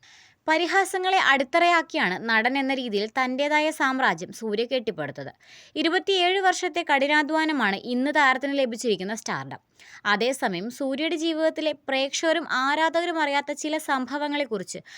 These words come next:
അടുത്തിടെ താരത്തിന്റെ അച്ഛനും നടനും നിർമ്മാതാവുമായ ശിവകുമാർ വെളിപ്പെടുത്തുകയുണ്ടായി. സൂര്യയുടെ ജീവിതം പ്രവചിച്ച ഒരു ജ്യോതിഷിയെക്കുറിച്ചാണ് അടുത്തിടെ ഒരു അഭിമുഖത്തിൽ ശിവകുമാർ വെളിപ്പെടുത്തിയത്.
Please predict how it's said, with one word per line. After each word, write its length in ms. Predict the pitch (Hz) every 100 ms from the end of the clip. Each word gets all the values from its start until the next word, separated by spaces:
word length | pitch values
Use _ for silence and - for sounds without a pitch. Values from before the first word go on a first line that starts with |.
| - -
അടുത്തിടെ 500 | 294 311 339 226 -
താരത്തിന്റെ 580 | 220 208 214 220 226 247
അച്ഛനും 460 | 226 - 220 220 - - -
നടനും 480 | 294 311 330 403 403
നിർമ്മാതാവുമായ 840 | 311 294 330 349 359 349 311 269 269
ശിവകുമാർ 640 | - 302 320 311 254 262
വെളിപ്പെടുത്തുകയുണ്ടായി. 920 | 277 247 185 - 147 151 147 147 - _ _ _ _ _ -
സൂര്യയുടെ 500 | 349 359 392 415 427
ജീവിതം 480 | 392 392 311 339 330
പ്രവചിച്ച 480 | 285 277 294 320 339
ഒരു 220 | 311 294
ജ്യോതിഷിയെക്കുറിച്ചാണ് 1080 | 262 262 254 285 339 320 294 262 247 175 180
അടുത്തിടെ 500 | 196 208 226 254 196 160
ഒരു 160 | 226
അഭിമുഖത്തിൽ 540 | 214 233 254 202 196 214
ശിവകുമാർ 540 | 269 254 214 170 196
വെളിപ്പെടുത്തിയത്. 600 | 247 220 165 151 151